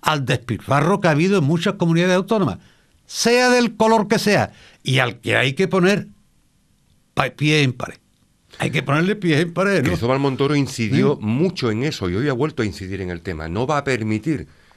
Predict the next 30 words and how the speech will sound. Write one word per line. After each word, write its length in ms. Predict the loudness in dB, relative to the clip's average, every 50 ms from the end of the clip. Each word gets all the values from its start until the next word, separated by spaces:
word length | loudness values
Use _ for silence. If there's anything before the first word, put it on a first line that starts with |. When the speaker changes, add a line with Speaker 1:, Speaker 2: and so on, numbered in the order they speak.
| _ _
Speaker 2:
no 80 | -4 -2
va 80 | -2
a 40 | -2
permitir 520 | -2 -4 -4 -4 -6 -6 -6 -8 -8 -8 -8
ni 460 | -6 -6 -4 -4 -4 -2 -2 -4 -4
que 160 | -4 -8 -8
se 120 | -8 -6 -8
mueva 240 | -8 -6 -6 -6
nadie 400 | -4 -6 -6 -4 -4 -6 -6 -6 -8
en, 260 | -12 -10 -10 -8 -8 -8
eh, 560 | -8 -8 -10 -10 -10 -12 -12 -14 -18 -20 -20 -20 -20 -20 -20 -20 -20 -20 -20
en 280 | -18 -16 -14 -14 -14 -12
desfase 360 | -12 -12 -6 -4 -4 -4 -4
económico, 500 | -6 -6 -4 -4 -4 -6 -6 -6 -8 -8 -8 -16 -20 _ _
en 140 | -10 -8 -6
el 80 | -6 -4
tema 200 | -2 -2 -2 -2
de 60 | -2
las 100 | -4 -6
comunidades, 540 | -6 -8 -6 -4 -4 -2 -2 -2 -4 -6 -8 -16 -20 -20 _ _ _ _
eh, 920 | -6 -4 -2 0 0 0 0 0 0 -2 -2 -2 -2 -2 -2 -4 -4 -6 -8 -12 -20 -20
bajo 760 | -18 -16 -14 -12 -12 -10 -10 -10 -10 -12 -14 -10 -8 -6 -6 -6
sanción 720 | -8 -8 -8 -6 -6 -8 -10 -2 0 0 2 2 0 -6 -10
económica, 580 | -12 -10 -8 -8 -6 -8 -6 -4 -4 -6 -6 -6 -16 _ _ _ _
que 100 | -10 -10
sería 220 | -8 -6 -6 -4
bloquearle 460 | -2 -2 -4 -2 -2 -4 -4 -4 -4 -6
las 160 | -6 -6 -8
asignaciones. 640 | -12 -14 -14 -14 -12 -12 -10 -8 -8 -10 -10 -10 -14 -18 _ _
Speaker 1:
Efectivamente. 760 | -20 -18 -18 -18 _ -6 -2 0 0 0 -2 -6 -14 -16 -16